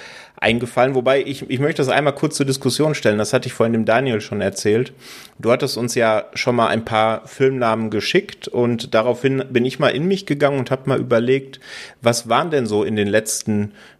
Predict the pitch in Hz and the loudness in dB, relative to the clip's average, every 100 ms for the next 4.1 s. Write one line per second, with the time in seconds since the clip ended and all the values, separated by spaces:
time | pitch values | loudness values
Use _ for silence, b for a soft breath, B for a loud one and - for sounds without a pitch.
0 | _ - 101 104 113 107 - 104 117 120 | _ -8 0 2 0 -4 -2 0 2 0
1 | 113 110 113 - 117 92 120 - 110 104 | 0 0 0 -4 -2 0 0 0 -2 -2
2 | 113 123 117 110 107 107 117 113 110 113 | 0 0 0 -2 0 0 2 0 0 0
3 | 127 127 113 - B B B B B - | 2 0 -4 -8 B B B B B -2
4 | 113 | 0